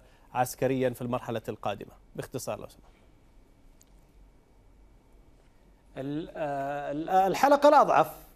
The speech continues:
Speaker 2: أنا أشوف أنه الآن بال-، آه، بالوضع الحالي يبدو لي أنه صنعاء هي ال-، الحلقة الأضعف في الموضوع.
Speaker 1: مم.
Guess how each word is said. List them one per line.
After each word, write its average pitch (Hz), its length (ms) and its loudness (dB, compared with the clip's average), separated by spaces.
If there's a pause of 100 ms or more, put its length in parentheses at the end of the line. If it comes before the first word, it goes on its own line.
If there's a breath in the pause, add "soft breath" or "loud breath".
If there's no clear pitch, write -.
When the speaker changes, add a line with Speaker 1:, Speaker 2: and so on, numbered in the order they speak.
(220)
Speaker 2:
أنا 190 260 4
أشوف 214 360 2
أنه 170 140 2
الآن 156 420 -2
بال-، 131 600 -8
آه، 113 460 -18
بالوضع 131 380 -2
الحالي 135 500 -4 (400 soft breath)
يبدو 170 360 2
لي 202 180 0
أنه 190 300 -2
صنعاء 147 440 -6
هي 185 140 -6
ال-، 175 220 -10
الحلقة 143 540 -6
الأضعف 170 360 -4
في - 80 -18
الموضوع. 123 380 -12 (180)
Speaker 1:
مم. 127 320 -6